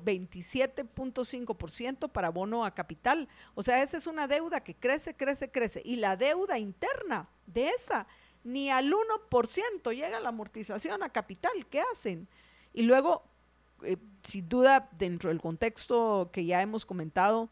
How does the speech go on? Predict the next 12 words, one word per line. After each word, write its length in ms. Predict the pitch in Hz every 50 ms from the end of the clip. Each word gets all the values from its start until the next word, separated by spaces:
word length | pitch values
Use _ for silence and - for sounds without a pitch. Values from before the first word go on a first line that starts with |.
| _ _ _
de 220 | - 147 180 175 170
con, 260 | - 185 175 170 165
cuál 260 | - - 196 190 208
es 180 | 226 220 - 240
el 120 | 240 226
considera-, 600 | - 190 180 170 165 - 165 160 156 170 175 - - 175
que 140 | - 175 151
consideramos 520 | 165 165 156 180 147 160 160 180 214 220
que 100 | - 196
es 80 | 185 -
el 100 | 233 226
peligro 500 | - 185 180 190 202 190 175 165 151